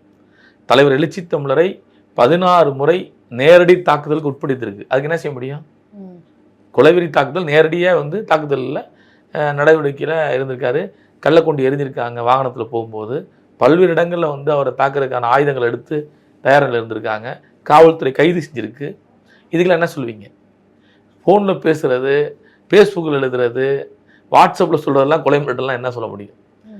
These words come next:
Speaker 1: அதனால ஏர்போர்ட் மூர்த்தி அவர்கள், அவர்கள்னு சொல்ற கூட நாகரிகம் கருதி சொல்றேன், அஹ், அஹ், அவர்கள் தொடர்ந்து தலைவர் எழுச்சி தமிழர் அவர்களையும் விடுதலை சிறுத்தைகளும்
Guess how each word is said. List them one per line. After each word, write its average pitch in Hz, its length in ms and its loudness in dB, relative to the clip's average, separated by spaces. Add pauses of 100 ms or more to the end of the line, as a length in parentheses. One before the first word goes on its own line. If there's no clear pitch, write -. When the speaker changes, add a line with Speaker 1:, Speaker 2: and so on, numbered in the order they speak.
(240)
Speaker 1:
அதனால 151 300 -6
ஏர்போர்ட் 190 640 2
மூர்த்தி 160 360 -6
அவர்கள், 131 420 -2 (1300)
அவர்கள்னு 165 440 -2
சொல்ற 147 180 -4
கூட 156 300 -4
நாகரிகம் 147 420 4
கருதி 139 200 -2
சொல்றேன், 127 340 -10 (540)
அஹ், 117 360 -4
அஹ், 117 340 -4
அவர்கள் 117 400 -2 (580)
தொடர்ந்து 208 420 4
தலைவர் 175 320 6
எழுச்சி 151 300 -2
தமிழர் 147 260 -2
அவர்களையும் 123 420 -2
விடுதலை 175 340 2
சிறுத்தைகளும் 139 540 -8